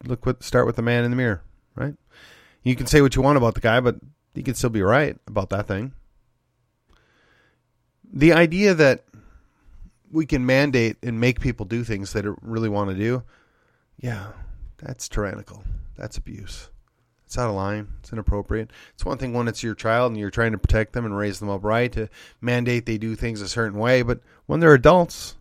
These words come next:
they have to learn from their own mistakes. So at some point along the line, you gotta start transitioning to, "I'm going to make you do this for your own good," to, "I strongly suggest you do this because it's for your best interests." And, "Oh, well, you chose not to do that? I'm sorry.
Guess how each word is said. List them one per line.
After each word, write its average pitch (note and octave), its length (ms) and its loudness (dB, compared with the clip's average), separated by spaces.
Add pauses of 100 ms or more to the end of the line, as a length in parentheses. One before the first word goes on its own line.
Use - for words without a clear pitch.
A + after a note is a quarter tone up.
(300)
they C#3+ 100 -8
have D3 100 -6
to A2+ 100 -6
learn A#2+ 180 -2
from A#2 180 -8
their A2+ 120 -2
own A2+ 140 -2
mistakes. - 580 -4 (480)
So - 160 4
at D3 80 4
some F#3+ 140 4
point G3 200 8
along F3+ 200 6
the E3+ 60 2
line, E3+ 220 4
you D3 60 -2
gotta C#3+ 120 2
start C#3+ 240 0
transitioning C3+ 640 0
to, A2 200 2 (300)
"I'm A#2+ 100 0
going F#3 220 6
to F#3 60 0
make F3 200 2
you D3+ 80 2
do C3+ 140 2
this C3 180 2
for - 140 -2
your A#2 120 4
own A2 140 0
good," B2+ 240 0
to, A2+ 180 0 (480)
"I B2 120 -2
strongly A3 500 -2
suggest C#3+ 480 -6
you A2 80 -10
do D#3+ 180 -8
this F#2+ 300 -8
because - 420 -6
it's D#2+ 160 -8
for A2+ 220 -6
your G#2 480 -2 (180)
best G#2 300 -4
interests." - 640 -10 (840)
And, A#2+ 340 -2
"Oh, E3 180 0
well, C#3+ 140 0
you D3 60 -2
chose D3+ 200 -4
not D3 200 -4
to - 60 -6
do D#3+ 40 -6
that? D#3+ 160 -6
I'm A#2 140 -8
sorry. A2 340 -6